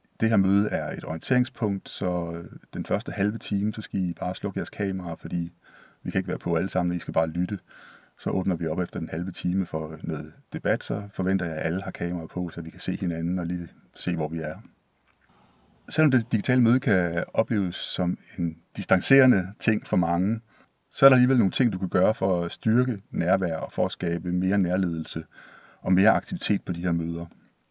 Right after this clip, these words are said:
Til en start får du nogle opmærksomhedspunkter til at overveje, hvor dit udviklingspotentiale som digital mødeleder er.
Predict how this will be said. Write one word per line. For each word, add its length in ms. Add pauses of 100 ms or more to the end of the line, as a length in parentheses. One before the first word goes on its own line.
(1080)
Til 120
en 40
start 280
får 140
du 60
nogle 160
opmærksomhedspunkter 760
til 100
at 80
overveje, 560 (100)
hvor 240
dit 140
udviklingspotentiale 880
som 140
digital 400
mødeleder 440
er. 200